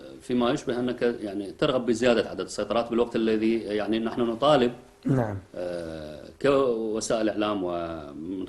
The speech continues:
Speaker 1: خلال مناشدات المواطنين وما يتعرضون له في السيطرة.
Speaker 2: رفع.
Speaker 1: نطالب برفع السيطرات والتخفيف منها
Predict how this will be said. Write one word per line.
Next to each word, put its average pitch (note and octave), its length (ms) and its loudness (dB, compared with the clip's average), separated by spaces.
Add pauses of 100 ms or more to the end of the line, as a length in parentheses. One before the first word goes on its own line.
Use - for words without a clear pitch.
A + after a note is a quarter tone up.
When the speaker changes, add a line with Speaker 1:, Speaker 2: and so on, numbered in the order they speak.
Speaker 1:
خلال G#2+ 520 0
مناشدات G2+ 520 -4
المواطنين G2+ 500 -2
وما F#2+ 200 -2
يتعرضون F#2+ 460 -2
له G2+ 160 0
في E2 160 -8
السيطرة. D#3 260 8
Speaker 2:
رفع. F2+ 260 0 (520)
Speaker 1:
نطالب A#2+ 320 0
برفع C3+ 220 0
السيطرات G#2 540 -4
والتخفيف - 460 -2
منها C3+ 300 -2